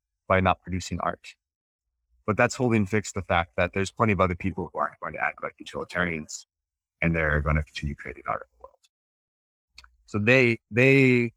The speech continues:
thinking about what they should do at the individual level, maybe no individual then should decide to, sorry. But if we had a social policy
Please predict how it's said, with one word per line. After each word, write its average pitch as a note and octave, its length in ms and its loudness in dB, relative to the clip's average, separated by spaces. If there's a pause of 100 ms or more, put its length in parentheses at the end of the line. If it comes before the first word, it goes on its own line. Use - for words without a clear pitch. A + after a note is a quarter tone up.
(140)
thinking A#2 220 2
about F#2+ 400 4
what G2 120 -4
they F#2+ 60 2
should F#2 180 -4
do F2+ 60 0
at E2 80 -6
the - 60 -12
individual G#2+ 400 2
level, - 320 -8 (1040)
maybe G2 180 2
no E2+ 160 2
individual D#2+ 460 -4
then C#2 120 -2
should - 180 -12
decide - 320 -10
to, - 160 -18 (460)
sorry. - 180 -14 (840)
But A2+ 180 2 (280)
if A2 100 -6
we B2 80 4
had G#2 80 6
a D#2 140 -6
social - 520 -4
policy - 520 -18